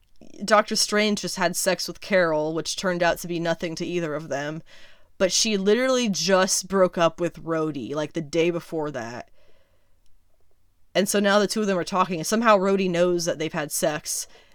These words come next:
and he's just like, "Man, I'm not very happy with you." What? I, what? Your girlfriend basically just cheated on you with him.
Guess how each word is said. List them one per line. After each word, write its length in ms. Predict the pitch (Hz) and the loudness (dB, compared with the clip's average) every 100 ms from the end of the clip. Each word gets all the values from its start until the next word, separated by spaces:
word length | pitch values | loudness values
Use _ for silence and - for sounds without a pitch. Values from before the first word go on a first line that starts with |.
| - | -6
and 120 | 180 | -2
he's 80 | 196 | 0
just 160 | 208 | 2
like, 200 | 196 175 - - - | 2 0 -6 -20 -6
"Man, 500 | 208 254 254 240 233 - - 269 | 2 4 6 4 0 -6 -4 6
I'm 200 | 262 214 | 6 6
not 200 | 196 - | 4 4
very 240 | 214 160 | 2 2
happy 380 | 185 185 175 175 | 4 2 2 -6
with 240 | 151 - | -8 -6
you." 380 | 165 117 107 - - - _ _ _ _ _ - | -6 -6 -8 -14 -18 -20 _ _ _ _ _ -14
What? 240 | 247 320 359 | 2 4 6
I, 120 | 277 | 4
what? 260 | 381 370 - - - _ _ | 0 0 -2 -20 -20 _ _
Your 240 | 220 330 | 0 2
girlfriend 800 | 311 269 392 - 370 302 302 - | 4 6 6 6 6 6 4 0
basically 400 | 320 381 370 370 | 2 2 2 2
just 180 | 302 - | 2 0
cheated 320 | - 415 359 | -2 0 4
on 220 | 240 220 | 6 4
you 160 | 214 185 | 4 0
with 160 | 175 214 | -2 -2
him. 440 | 175 143 135 | -4 -4 -10